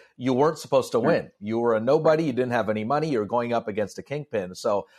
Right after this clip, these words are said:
Speaker 1: uh, I can see kind of that, that fighting spirit that you have. Go ahead. I'm sorry to interrupt.
Speaker 2: And, and I'm glad you brought that up because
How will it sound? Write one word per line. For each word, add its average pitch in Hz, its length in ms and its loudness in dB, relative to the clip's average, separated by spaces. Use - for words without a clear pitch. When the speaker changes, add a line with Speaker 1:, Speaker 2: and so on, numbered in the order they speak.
Speaker 1:
uh, 95 160 0
I 113 80 2
can 104 160 -6
see 143 240 -2
kind 117 240 -2
of 98 80 -2
that, 101 180 -2
that 104 220 -6
fighting 113 280 0
spirit 101 360 -2
that 95 120 -12
you 101 100 -6
have. 90 220 0
Go 127 140 0
ahead. 98 160 -2
I'm - 60 -20
sorry 110 220 0
to 98 60 0
interrupt. 90 380 -6
Speaker 2:
And, 196 220 4
and 190 280 0
I'm 170 120 4
glad 185 220 4
you 190 60 2
brought 180 200 2
that 165 100 4
up 147 180 2
because 139 640 -2